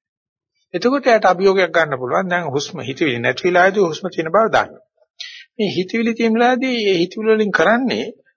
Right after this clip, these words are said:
හුස්මට මට සම්බන්ධ වෙන්න දෙන්නේ නැති එකනේ. දැන් හිතවිලි දිගේ මත් කරගෙන යන එක. ඒ නිසා අදිෂ්ඨානයක් කරගෙන යනවා. හිතවිලි වලට කීයාව යන්න අට්ලා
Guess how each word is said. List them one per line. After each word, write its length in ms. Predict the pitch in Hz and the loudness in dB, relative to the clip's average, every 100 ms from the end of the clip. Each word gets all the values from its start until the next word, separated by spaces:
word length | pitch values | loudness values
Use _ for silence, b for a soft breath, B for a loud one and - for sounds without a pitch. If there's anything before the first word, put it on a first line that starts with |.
| _ | _
හුස්මට 380 | 170 - 202 214 | -6 -2 -4 0
මට 260 | 202 202 | 0 2
සම්බන්ධ 420 | 160 160 180 190 208 | 2 2 2 4 4
වෙන්න 160 | 214 | 4
දෙන්නේ 220 | 214 220 | 4 2
නැති 220 | 214 214 226 | 2 -2 -6
එකනේ. 300 | 220 175 - _ _ _ _ _ _ _ _ _ _ | -8 -10 -20 _ _ _ _ _ _ _ _ _ _
දැන් 140 | 147 131 | -4 -4
හිතවිලි 320 | 127 147 143 | -2 0 0
දිගේ 320 | 135 135 175 202 | -2 0 4 4
මත් 240 | 175 156 | 2 -4
කරගෙන 320 | - 165 170 196 | -2 0 0 -2
යන 200 | 135 104 | -4 -6
එක. 160 | 98 - B B B - | -10 -14 B B B -8
ඒ 120 | 202 | -4
නිසා 260 | 202 262 | -2 -2
අදිෂ්ඨානයක් 580 | 185 180 - 190 180 180 | -2 -4 -2 0 2 0
කරගෙන 260 | 190 175 160 | -2 0 0
යනවා. 220 | 190 220 | 0 -2
හිතවිලි 380 | 202 233 254 233 | -2 -2 0 2
වලට 260 | 226 214 | 2 0
කීයාව 320 | 175 196 147 135 | -2 2 2 4
යන්න 260 | 131 151 135 | 0 0 -2
අට්ලා 260 | 104 147 | 0 -2